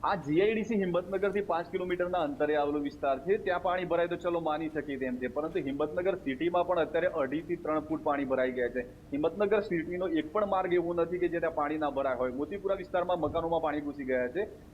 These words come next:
શહેરનો ભરચક ટાવર ચોક વિસ્તાર કહેવાય, ત્યાં દુકાનોની અંદર પાણી ફરી વળતા દુકાનોના જે સા-, માલ સામાન હોય તે પાણીમાં તરતો થઈ ગયો હતો. તેમ પરિસ્થિતિ જી આઈ ડી સી માં છે. જી આઈ ડી સી માં પણ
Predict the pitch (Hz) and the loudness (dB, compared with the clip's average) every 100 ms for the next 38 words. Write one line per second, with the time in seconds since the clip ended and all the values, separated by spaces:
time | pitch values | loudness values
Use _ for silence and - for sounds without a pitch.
0 | - - 160 196 143 143 147 196 196 170 | -8 0 2 2 0 0 2 0 2 2
1 | 190 190 175 175 180 170 170 160 165 180 | 2 -2 -4 -2 0 0 0 2 2 2
2 | 170 156 175 175 175 170 165 156 160 160 | 0 0 0 0 0 0 2 0 0 -2
3 | 156 156 139 165 170 156 151 160 170 165 | 0 0 0 0 0 -2 -4 -2 0 0
4 | 180 156 165 147 143 139 143 170 180 185 | 0 -2 -2 0 0 2 0 2 0 2
5 | 185 180 - - - 165 160 170 165 160 | 2 0 -2 -8 -6 -2 0 0 0 0
6 | - 156 156 147 143 135 131 127 185 208 | -2 -4 -2 0 0 0 -4 -2 -2 0
7 | 208 208 208 196 196 190 180 170 156 143 | -2 -4 -4 0 0 0 -2 -2 0 0
8 | 139 131 165 185 175 143 165 190 175 185 | -2 0 2 2 0 0 0 0 -2 0
9 | 180 196 | 2 0